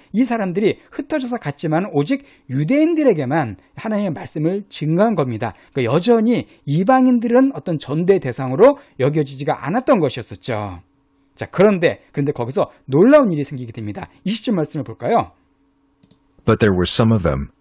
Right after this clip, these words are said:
Speaker 2: men of Cyprus and Cyrene.
Speaker 1: 자, 그런데 but there was some of them. 자, 그런데 있었습니다. 그들 중에, 이, 그들 중에 흩어진 사람들,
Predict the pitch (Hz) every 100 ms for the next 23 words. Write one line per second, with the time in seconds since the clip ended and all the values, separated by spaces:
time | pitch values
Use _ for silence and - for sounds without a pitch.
0 | _ 104 113 117 90 - 104 107 - 98
1 | - 87 - 101 98 90 98 104 71 65
2 | - - 117 90 92 127 120 135 - -
3 | _ - 160 107 104 143 196 214 170 196
4 | 202 - - 262 240 165 151 127 101 92
5 | - 123 160 170 165 277 233 196 165 -
6 | 190 254 196 143 - 151 160 160 143 139
7 | - - 285 311 277 262 202 160 120